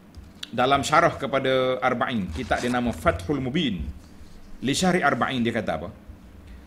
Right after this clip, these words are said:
Sesungguhnya penyudah kejahatan itu adalah terjadi, eh, khatimatas su' takun,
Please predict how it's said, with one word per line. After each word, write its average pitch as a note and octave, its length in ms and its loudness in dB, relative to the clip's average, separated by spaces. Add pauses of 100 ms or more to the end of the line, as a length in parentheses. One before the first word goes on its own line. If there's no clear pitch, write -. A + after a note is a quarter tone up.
(260)
Sesungguhnya G3 640 6
penyudah G3+ 560 4
kejahatan F#3 480 2
itu F#3 400 -2 (400)
adalah C#3+ 320 2 (320)
terjadi, C#3+ 560 4 (1120)
eh, C#3+ 220 2 (500)
khatimatas D#3+ 720 4
su' F#3 320 -4
takun, G#2+ 320 -8